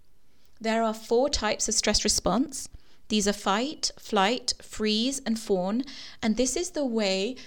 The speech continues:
your brain has, over time, learned how to keep you safe.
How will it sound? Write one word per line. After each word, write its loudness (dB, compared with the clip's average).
your 0
brain 0
has, -4
over 4
time, 2
learned 2
how 0
to 0
keep -4
you 0
safe. -2